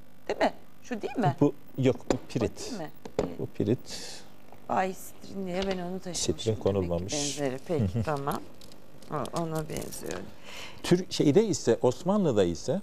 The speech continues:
Speaker 2: veya İslam coğrafyasında ise bereket getiren taş akik taşıdır.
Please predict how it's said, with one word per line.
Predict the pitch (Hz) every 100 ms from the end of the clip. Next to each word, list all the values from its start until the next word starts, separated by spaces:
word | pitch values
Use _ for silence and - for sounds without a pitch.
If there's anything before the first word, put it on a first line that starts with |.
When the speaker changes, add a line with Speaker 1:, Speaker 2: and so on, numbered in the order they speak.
| -
Speaker 2:
veya | 113 120
İslam | - - 143 123 - -
coğrafyasında | 110 104 95 98 90 98 92
ise | 92 95 180 214 - - - - - -
bereket | 135 151 214 -
getiren | 135 - 127 123
taş | 202 -
akik | 151 - - -
taşıdır. | 95 - 71 - -